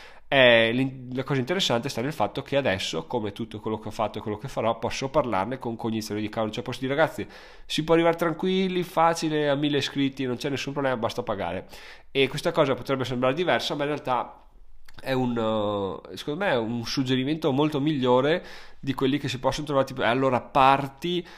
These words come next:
fai un video." No, allora spendi i soldi. Se non hai voglia di spendere i soldi, hai già capito che o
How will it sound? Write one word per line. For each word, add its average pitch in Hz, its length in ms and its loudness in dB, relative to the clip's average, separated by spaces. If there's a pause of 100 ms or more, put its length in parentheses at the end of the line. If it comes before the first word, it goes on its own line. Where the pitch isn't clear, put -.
(160)
fai 143 340 4
un 156 180 4
video." 147 580 0
No, 143 220 2
allora 113 340 0
spendi 185 320 -2
i - 40 -2
soldi. 101 420 0
Se - 180 2
non 185 100 2
hai 131 80 4
voglia 131 180 4
di 135 60 0
spendere 131 360 -2
i - 20 -2
soldi, 127 340 2
hai 127 100 2
già 131 140 -2
capito 127 380 -4
che 123 140 -2
o 185 260 0